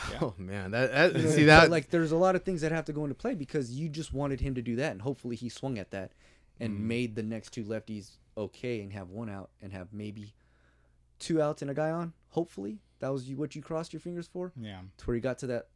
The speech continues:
Speaker 3: fourth hitter, which was the righty, and maybe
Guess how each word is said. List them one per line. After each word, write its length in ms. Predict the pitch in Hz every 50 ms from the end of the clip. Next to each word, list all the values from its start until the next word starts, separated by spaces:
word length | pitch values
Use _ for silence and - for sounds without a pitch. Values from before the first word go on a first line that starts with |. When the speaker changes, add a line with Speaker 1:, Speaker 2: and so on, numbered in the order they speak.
| _ _ -
Speaker 3:
fourth 320 | - - - 139 135 131 -
hitter, 180 | 139 131 135
which 160 | 123 120 117 123
was 160 | 123 120 107
the 80 | 117 104
righty, 360 | 107 113 117 123 139 143 135 _ _ _ _ _ _ _ _ _ _ _ _ _ _ _ -
and 440 | 110 101 95 95 98 95 98 98 98
maybe 500 | 98 101 110 113 117 123 123 123 127